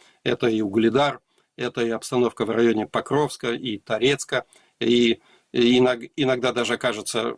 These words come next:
э, что украинский фронт начинает сыпаться.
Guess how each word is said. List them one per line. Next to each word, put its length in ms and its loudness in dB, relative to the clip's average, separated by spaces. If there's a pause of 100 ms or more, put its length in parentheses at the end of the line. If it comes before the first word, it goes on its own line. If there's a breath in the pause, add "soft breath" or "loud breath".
(120)
э, 300 -2
что 320 2
украинский 500 0
фронт 260 -2
начинает 440 0
сыпаться. 480 -2